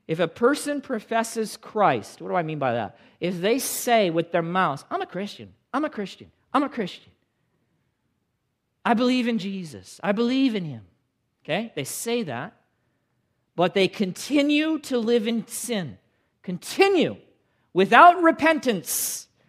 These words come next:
They continue to obey sin. Even, even after they have been shown what it means to be under grace. 'Cause there's a chance that they just haven't had their thinking righted. There is that chance.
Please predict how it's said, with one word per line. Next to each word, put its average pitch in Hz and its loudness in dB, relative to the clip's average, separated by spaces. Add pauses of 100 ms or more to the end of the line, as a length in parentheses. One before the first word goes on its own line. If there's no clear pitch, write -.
They 190 4
continue 359 2
to 330 4
obey 339 4 (180)
sin. 285 6 (1900)
Even, 370 6 (520)
even 403 6
after 381 6
they 294 2
have 269 4
been 262 -2
shown 311 4
what 240 8
it 240 0
means 262 2
to 240 -4
be 226 0
under 214 2
grace. 185 4
'Cause 226 6
there's 392 4
a 392 -6
chance 381 2 (280)
that 220 -2
they 277 -2
just 359 0
haven't 330 4
had 285 2
their 240 8
thinking 294 -2 (200)
righted. 214 8 (560)
There 196 6
is 277 4
that 294 8
chance. 262 0